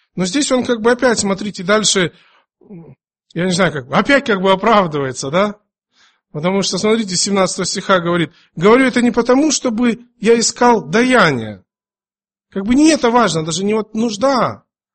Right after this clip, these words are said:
Вот нужда, которую, ну, я раз откликнулся, отдал. А смотрите, «но ищу плода, умножающегося в пользу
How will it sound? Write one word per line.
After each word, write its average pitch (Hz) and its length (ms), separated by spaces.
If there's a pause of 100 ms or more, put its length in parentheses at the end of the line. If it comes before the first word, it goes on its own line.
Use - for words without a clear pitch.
(920)
Вот 160 300
нужда, 202 320
которую, 214 340
ну, 294 80
я 254 160
раз 233 220
откликнулся, 190 600
отдал. 165 520 (2000)
А 151 100
смотрите, 190 500
«но 180 160
ищу 208 300
плода, 185 580
умножающегося 165 1080
в - 100
пользу 156 600